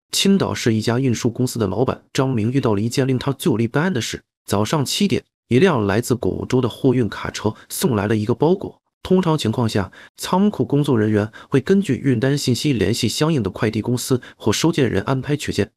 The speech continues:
然而这次引起注意的是一个约八十厘米乘以五十厘米的纸箱，上面没有特殊的文字或图案。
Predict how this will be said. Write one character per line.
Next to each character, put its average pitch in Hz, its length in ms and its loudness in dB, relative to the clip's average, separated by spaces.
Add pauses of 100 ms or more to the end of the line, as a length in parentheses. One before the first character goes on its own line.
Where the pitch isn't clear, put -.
然 120 140 0
而 151 100 2
这 151 220 2
次 - 220 -2
引 101 180 2
起 - 140 -4
注 123 200 0
意 120 120 0
的 98 120 -2
是 - 200 -2
一 117 80 0
个 107 120 0
约 127 200 2
八 175 320 -2
十 - 180 -4
厘 110 160 0
米 135 220 -4
乘 - 200 -2
以 151 120 0
五 117 180 -6
十 - 160 -4
厘 123 140 0
米 107 100 -4
的 127 100 -2
纸 - 140 -6
箱， - 260 -4 (180)
上 143 220 0
面 120 140 2
没 120 120 4
有 117 140 2
特 - 220 -2
殊 - 160 -4
的 135 80 2
文 95 160 -2
字 110 100 -4
或 98 140 -2
图 98 160 -2
案。 104 140 -6